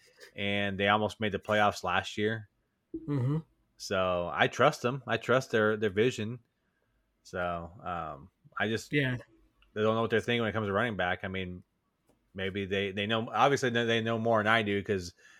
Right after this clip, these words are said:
Speaker 1: they're in the positions they're in. So
Speaker 2: It's
Speaker 1: I
Speaker 2: gonna
Speaker 1: won't
Speaker 2: be,
Speaker 1: second
Speaker 2: uh,
Speaker 1: guess them.
Speaker 2: exciting. Yeah.
Speaker 1: Yeah. So, all right. Um, well, that will wrap up our draft talk. I know, uh, is it Thursday the schedule gets released?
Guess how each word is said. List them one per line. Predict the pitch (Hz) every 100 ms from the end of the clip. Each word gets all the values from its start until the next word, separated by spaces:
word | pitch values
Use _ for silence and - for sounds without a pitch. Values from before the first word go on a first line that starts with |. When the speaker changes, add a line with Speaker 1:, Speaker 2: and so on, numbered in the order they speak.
| _ 95
Speaker 1:
they're | 110
in | 117
the | 101
positions | 110 107 104 95
they're | 98 104
in. | 98 90
So | - 92 87 85 82 _ _ _ - _ _ -
Speaker 2:
It's | -
Speaker 1:
I | 143
Speaker 2:
gonna | 107
Speaker 1:
won't | 110
Speaker 2:
be, |
Speaker 1:
second | - 95
Speaker 2:
uh, |
Speaker 1:
guess | 95 95
them. | -
Speaker 2:
exciting. | 170 147 135 - _ _ _ - _
Yeah. | 131
Speaker 1:
Yeah. | 127 85 82 _ _ _ _ _ _ _ _ _ _ _ _ _ -
So, | 90 85 85 82 - _ _ _ _ _ _ - -
all | - 127
right. | 160 156 -
Um, | 123 120 110 98 87 _ -
well, | 113
that | 135 147
will | 135
wrap | 135 127 -
up | 131 131 -
our | 110 110 107
draft | 101 120 113 113 - -
talk. | 110 104 104 -
I | 110
know, | 107 110 113 113 113 107 _ - _ _ _
uh, | - 101 98
is | 98
it | 107 98
Thursday | - 151 196 - 214 233 185
the | 160 160
schedule | 147 - 180 180
gets | 180 180
released? | 196 180 196 185 -